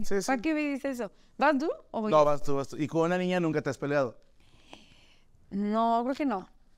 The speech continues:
Speaker 2: Que yo recuerde, no.
Speaker 1: ¿O así estuvo la putiza que no te acuerdas?
Speaker 2: <laughs> No. Con niñas no, fíjate.
Speaker 1: Es que digo, luego, a ver, un niño lo hacemos por burlarnos,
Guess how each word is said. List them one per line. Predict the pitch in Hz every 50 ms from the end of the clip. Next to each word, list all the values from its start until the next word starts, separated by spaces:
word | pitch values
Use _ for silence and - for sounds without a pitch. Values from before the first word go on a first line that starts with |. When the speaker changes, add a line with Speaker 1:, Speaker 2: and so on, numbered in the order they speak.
| - _ _ - _ - - - - _ -
Speaker 2:
Que | - 240 247 247
yo | 262
recuerde, | 277 294 240 247 233 214 214 190
no. | 175 175 - _ - - - - _ _ _ _ _ - - - - -
Speaker 1:
¿O | - 107 101
así | 90 - 98
estuvo | 85 - - 104 98 101
la | 92 87 85
putiza | - 95 85 - - 90 80 87 82
que | 85 82
no | 82 80
te | -
acuerdas? | 82 - - 101 143 180 202 170 - - - - _ -
Speaker 2:
<laughs> | 202 214 240 247 247 285 - - -
No. | - 240 294 330 415 403 415 392 392 415 - - _ _ - _ - - - _ - - _ - -
Con | - 285 320 339
niñas | 370 370 403 415 392
no, | 370 370 381 330
fíjate. | - 302 233 226 196 - 147
Speaker 1:
Es | 175
que | 185 196 190
digo, | 190 170 160 147 139
luego, | 139 143 147 156 170 156 - -
a | - 127
ver, | 135 131 104 - -
un | 143 151 170
niño | 185 196 202 208 214 214 196
lo | 165 147
hacemos | 139 120 165 175 190 208 - -
por | - 151 135 117 104
burlarnos, | 110 117 110 123 135 147 151 - - 226